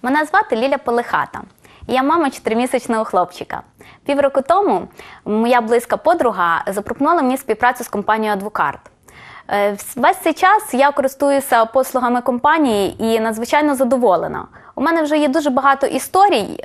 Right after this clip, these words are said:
е, вирішення багатьох моїх проблем. Проте сьогодні я вам хочу розказати історію, яка може бути корисною і для вас, і яка допомогла моїй сім'ї зберегти півтори тисячі гривень. У нас є приватний будинок,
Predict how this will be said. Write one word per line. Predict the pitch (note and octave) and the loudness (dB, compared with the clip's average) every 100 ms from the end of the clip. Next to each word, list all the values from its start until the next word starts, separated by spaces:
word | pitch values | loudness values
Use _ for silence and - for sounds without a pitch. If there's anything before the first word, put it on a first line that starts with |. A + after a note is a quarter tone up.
| - | -2
е, | G3+ G3+ | 0 2
вирішення | G3 A3 D4 D#4 - B3 A3 A3 | 2 2 2 0 0 2 2 2
багатьох | G3+ A3+ A3+ D#4 D#4 | 2 0 2 2 2
моїх | A3+ A#3 A#3+ A#3+ | 0 0 0 -2
проблем. | A#3+ A3+ G3+ D3+ C3+ _ - - - - | -2 0 0 0 -6 _ -20 -20 -20 -20
Проте | - B3+ C#4+ C#4 | -8 2 4 4
сьогодні | C#4 D#4+ F#4+ F4 | 2 2 2 4
я | C#4 | 2
вам | C4+ | 2
хочу | D4 - | 0 -2
розказати | C4 - C4 C4 C4 | -4 -2 0 2 0
історію, | C4 - F#4 F4+ A3+ F#3 F3 - | -4 2 2 4 2 2 0 -4
яка | A#3+ C4+ | -2 0
може | C4 B3+ | 0 0
бути | C4 A#3+ | -2 -2
корисною | C4 B3+ C4 A#3 | 0 0 0 -2
і | A#3 | -2
для | A#3 | -2
вас, | B3+ F4 G4 - | 2 2 2 0
і | A#3+ | 0
яка | A#3+ | 0
допомогла | C4 B3 B3 C4 C4 A#3+ | -2 -2 -2 2 4 4
моїй | A3 B3 B3 | 2 0 0
сім'ї | D4 D#4 F4+ | 0 2 0
зберегти | B3 A#3+ A#3+ - D#4+ D#4 - | 0 -2 -2 2 2 0 -8
півтори | B3 B3 D#4 | -8 0 0
тисячі | C4+ A#3 - A#3 | 2 -2 0 -2
гривень. | G3+ F3 D#3 - - _ - - - - | 0 -2 -2 -8 -16 _ -20 -20 -20 -10
У | - | 0
нас | D#4+ G#4 - | 2 2 2
є | F4 | -2
приватний | F4 D#4 D#4 D#4 C#4+ | 2 2 2 2 0
будинок, | C4 A3+ F#3 F3 C4+ G4 | 0 2 2 2 0 -2